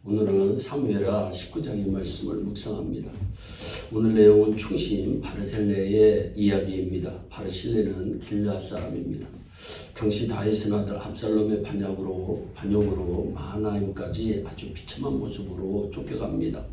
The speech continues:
한때 천하를 호령하던 다윗의 모지-, 모습이 아닙니다. 그러한 다윗을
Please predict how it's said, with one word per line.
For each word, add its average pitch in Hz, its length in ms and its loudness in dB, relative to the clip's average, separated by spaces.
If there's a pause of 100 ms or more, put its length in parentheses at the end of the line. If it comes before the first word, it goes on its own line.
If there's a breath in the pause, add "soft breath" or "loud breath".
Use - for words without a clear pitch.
(540 loud breath)
한때 120 360 0
천하를 143 380 0
호령하던 110 560 0
다윗의 101 960 -2
모지-, 95 300 -6 (100)
모습이 104 680 0
아닙니다. 95 580 -4 (140)
그러한 98 400 -4
다윗을 98 840 -4